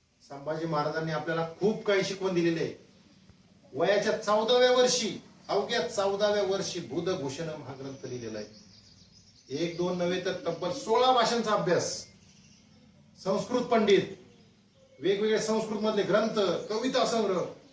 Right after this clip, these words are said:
काय काय केलंय माझ्या राजानं. ताकद पण तेवढीच, पराक्रम तेवढाच. ही माणसं आम्हाला हेच सांगतात, आपले महापुरुष जे जे आहेत ते महापुरुष आपल्याला हेच सांगतात की आमचे जे विचार आहेत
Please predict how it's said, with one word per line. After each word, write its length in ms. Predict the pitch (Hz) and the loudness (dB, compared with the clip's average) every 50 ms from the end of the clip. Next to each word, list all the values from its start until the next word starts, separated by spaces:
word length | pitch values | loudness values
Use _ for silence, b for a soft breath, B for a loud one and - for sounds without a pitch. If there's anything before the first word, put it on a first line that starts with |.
| - - | -10 -6
काय 220 | 180 190 226 226 | -2 -2 -2 0
काय 260 | 226 240 247 247 240 | 2 2 2 2 2
केलंय 220 | 240 226 220 220 196 | 2 0 0 0 0
माझ्या 220 | 196 185 180 175 | 0 0 2 2
राजानं. 300 | 160 156 151 147 135 117 110 - - - - - _ - - - - _ _ - - - - - | 2 2 0 -2 -4 -4 -6 -10 -16 -20 -20 -20 _ -20 -20 -20 -20 _ _ -20 -20 -18 -10 -6
ताकद 260 | 294 254 - - 269 | -4 -4 -2 0 0
पण 260 | 269 269 262 254 226 - | 0 2 0 0 0 0
तेवढीच, 560 | 247 233 208 196 180 - - - - - - - - - - - - - - | 0 2 2 2 2 0 -2 -6 -8 -10 -12 -14 -18 -20 -20 -20 -14 -8 -4
पराक्रम 480 | 202 226 226 226 254 262 254 254 - | 0 0 0 2 2 2 0 0 2
तेवढाच. 640 | 254 247 240 233 226 214 185 - - - - - - - - - - - - - - - - - - - - - - - - - - - - - - | 2 2 4 4 4 4 2 2 -2 -4 -8 -10 -14 -16 -20 -20 -20 -20 -20 -20 -20 -20 -20 -20 -20 -20 -20 -20 -20 -20 -20 -20 -20 -20 -16 -8 -6
ही 80 | 190 214 | -4 -4
माणसं 400 | 190 180 185 190 180 - 208 214 | -2 -2 -4 -4 -4 -4 -4 -4
आम्हाला 260 | 208 202 202 202 196 | -2 -2 -2 -2 -2
हेच 300 | - - 208 226 240 - | 0 0 0 0 0 -2
सांगतात, 520 | 214 214 208 - - 208 190 170 - - - - - - - - - _ _ _ - | -2 -2 -2 0 0 2 2 2 0 -2 -4 -10 -16 -20 -20 -20 -20 _ _ _ -6
आपले 280 | 139 147 - - 202 202 | -6 -4 -2 0 0 0
महापुरुष 460 | 185 175 170 190 - 202 214 220 202 | 2 2 0 0 0 0 -2 -2 -2
जे 180 | 170 202 208 202 | 0 0 0 2
जे 120 | 226 233 | 2 2
आहेत 280 | 226 202 190 190 - - - - - - _ _ _ _ - | 4 4 4 4 2 0 -4 -12 -20 -20 _ _ _ _ -10
ते 60 | 175 | -8
महापुरुष 520 | 165 156 151 180 202 208 214 208 202 185 | -6 -2 -2 0 0 0 0 -2 -2 -2
आपल्याला 280 | 185 - 185 180 170 147 | -2 -4 -4 -4 -4 -2
हेच 220 | 147 160 - - | -2 -2 -2 -4
सांगतात 380 | - 170 147 139 135 - 135 135 | -4 -4 -4 -4 -6 -8 -10 -10
की 420 | 131 - - 170 196 214 214 - - _ _ _ _ _ _ - | -10 -8 -6 -6 -6 -6 -8 -12 -18 _ _ _ _ _ _ -6
आमचे 320 | - 165 170 - 220 220 | -6 -4 -4 -2 -2 0
जे 120 | 220 214 | 0 0
विचार 380 | 160 139 170 170 - 233 226 220 | 0 0 0 0 4 6 8 8
आहेत 220 | 220 208 196 190 | 8 8 6 4